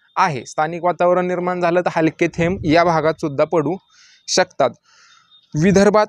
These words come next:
अमरावती, नागपूर, भंडारा, गोंदिया, वर्धा च्या उत्तर भागात, या जिल्ह्यांच्या उत्तर भागात एकाच दुसऱ्या ठिकाणी स्थानिक वातावरण निर्माण झालं तर हलके थेंब पडण्याचा अंदाज उद्यासाठी आहे.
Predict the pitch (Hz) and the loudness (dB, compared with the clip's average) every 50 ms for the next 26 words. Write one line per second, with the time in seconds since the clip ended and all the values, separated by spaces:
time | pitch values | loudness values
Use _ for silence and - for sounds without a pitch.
0 | - - 190 180 180 185 185 180 185 185 - 208 196 190 185 165 156 143 - 180 | -2 -2 -2 0 0 2 2 2 0 -2 -4 -6 -4 -4 -4 -6 -6 -4 -2 -2
1 | 180 175 180 165 156 156 165 165 170 170 165 170 165 156 151 151 160 165 165 165 | -2 -2 -2 -4 -2 -2 0 0 0 0 -2 -2 -2 -2 0 0 2 2 2 2
2 | 170 170 156 147 131 123 113 - - - 117 - - _ _ _ _ _ - 170 | 2 0 0 -2 -6 -10 -14 -14 -14 -16 -16 -18 -20 _ _ _ _ _ -2 0
3 | 180 190 185 170 - 175 190 190 190 180 160 143 123 131 123 - - - - 160 | 0 0 0 -2 -2 0 0 2 2 0 -2 -2 -2 -4 -4 -6 -6 -4 -2 -2
4 | 175 165 180 180 180 180 175 170 - 190 190 190 - - - 196 196 190 175 165 | 0 0 0 0 0 0 -2 0 0 2 2 0 0 0 0 0 0 2 0 0
5 | 160 160 175 - - - _ _ - _ _ _ - 165 160 - - 190 180 175 | 0 -2 -2 -4 -6 -14 _ _ -20 _ _ _ -2 -2 -2 0 0 0 0 0
6 | 180 190 - 196 196 185 185 185 170 170 170 170 180 202 - - - - 165 165 | -2 -2 0 0 0 0 0 0 0 0 0 2 0 0 -2 -2 -2 -2 -2 -2
7 | 170 170 165 180 175 - 175 170 175 175 175 170 175 170 165 165 165 165 165 165 | -2 -2 -2 -2 0 0 0 0 0 0 0 -2 -4 -6 -6 -6 -6 -6 -4 -4
8 | 160 151 143 147 - 165 160 165 156 151 - - 165 160 - 170 170 170 165 170 | -4 -4 -4 -4 -4 -4 -2 -2 -2 -2 -2 -4 -4 -2 -2 -4 -4 -2 -2 -2
9 | 151 135 143 143 139 - 156 156 147 139 127 127 131 139 - - 151 151 156 170 | -2 -2 -2 -2 -2 -2 -2 -2 -2 -2 -2 -2 -2 -2 -2 0 0 2 2 2
10 | 170 160 170 143 123 - 139 180 185 - _ - - - - _ _ _ _ - | 2 2 0 -2 -2 -4 -6 -8 -8 -12 _ -20 -20 -20 -20 _ _ _ _ -2
11 | 180 180 165 - - - | -2 -2 -2 -4 -8 -8